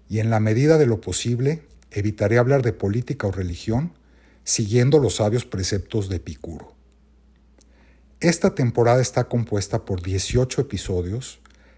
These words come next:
y cuento con material original suficiente para esta y varias temporadas más. Cuento también con lo más importante, que eres tú,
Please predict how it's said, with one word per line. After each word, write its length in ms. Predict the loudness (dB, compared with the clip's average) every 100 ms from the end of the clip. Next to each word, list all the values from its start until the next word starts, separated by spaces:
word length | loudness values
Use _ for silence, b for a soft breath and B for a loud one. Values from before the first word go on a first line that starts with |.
| b
y 100 | -10
cuento 420 | 2 4 4 2 2
con 140 | 2
material 460 | 2 0 0 2 2
original 480 | 2 -2 -2 -2
suficiente 680 | -4 -8 -8 -6 -4 -4 -4
para 320 | -4 -4 -4 -2
esta 480 | 0 0 -2 -4 -4 B B
y 160 | -8 0
varias 420 | 4 4 2 0
temporadas 640 | -2 -2 -2 0 0 -2 -4
más. 440 | -8 -8 -10 -12 _ _ _ _ _ _ b b b b _
Cuento 640 | 6 8 8 6 4 2
también 540 | 4 2 4 4 4 2
con 200 | 0 2
lo 80 |
más 300 | 2 2 0
importante, 760 | -2 -2 -6 -2 0 0 0 -4
que 240 | -2 2 2
eres 360 | 2 0 -4 6
tú, 360 | 8 8 2